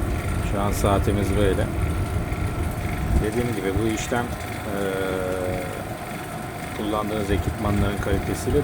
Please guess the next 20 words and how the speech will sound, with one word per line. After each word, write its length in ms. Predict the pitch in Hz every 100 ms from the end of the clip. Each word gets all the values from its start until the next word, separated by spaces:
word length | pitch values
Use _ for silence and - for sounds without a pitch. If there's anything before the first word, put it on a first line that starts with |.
| 107
doğru 260 | 98 95
orantılıdır. 680 | 98 92 90 - 87 85 76 - - - - - - - - - - - - - -
Bu 200 | 113 104
bilgilendirici 680 | 101 98 98 98 98 98 92
bir 180 | 98 92 92 90 90 - -
şeydi. 300 | - - 101 -
Eee, 440 | 95 95 98 101 120
bir 40 |
de 100 | 139
şöyle 340 | 120 110 104 104
şunu 280 | - 107
da 40 | 104 98 -
ilave 220 | 92 87
edeyim. 200 | 98 -
Normalde 340 | 113 110 110 104
vakum 360 | 101 107 -
gauge'i, 400 | 107 107 104 -
eee, 80 | 139 151 - - - - - - - - - - - 90 90 90
direkt 260 | 107 107 -
vakuma 420 | 101 - 101 107